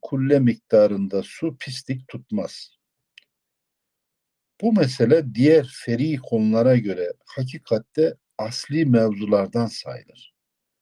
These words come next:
Çünkü bu konuda o kadar çok hadis nakledilmiş ki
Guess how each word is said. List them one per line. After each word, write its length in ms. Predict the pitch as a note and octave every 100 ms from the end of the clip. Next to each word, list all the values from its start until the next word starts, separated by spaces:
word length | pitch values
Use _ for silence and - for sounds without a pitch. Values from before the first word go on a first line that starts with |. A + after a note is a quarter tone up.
| _ -
Çünkü 400 | D#3 C3 C3+ B2
bu 60 |
konuda 480 | - C#3+ B2 A#2 C3+
o 100 | B2 A#2+
kadar 300 | B2 D3+ D#3+
çok 220 | - C3 -
hadis 420 | - A#2+ A2 - _ _ _ _ _ _ _
nakledilmiş 800 | G#2+ A2 G#2 G2 G2 G#2+ D3 -
ki 260 | - -